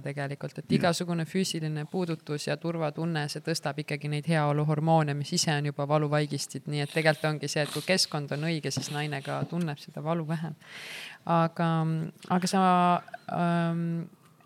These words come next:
Speaker 1: räägime siis natuke imetamisest ka, et, et mis võiks olla ühe imetamise, rinnaga toitmise tähendus ja väärtus, kas siis emale, beebile või kogu liigile tervikuna.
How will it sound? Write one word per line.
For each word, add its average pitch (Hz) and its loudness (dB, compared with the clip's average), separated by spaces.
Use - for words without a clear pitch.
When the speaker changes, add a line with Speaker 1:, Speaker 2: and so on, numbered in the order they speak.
Speaker 1:
räägime 196 4
siis 170 0
natuke 196 0
imetamisest 165 0
ka, 226 10
et, - -2
et 160 0
mis 190 4
võiks 185 4
olla 170 8
ühe 160 6
imetamise, 165 4
rinnaga 180 4
toitmise 165 0
tähendus 185 2
ja 160 4
väärtus, 175 2
kas 156 -4
siis 151 -6
emale, 233 4
beebile 190 4
või 165 0
kogu 196 2
liigile 165 2
tervikuna. 165 4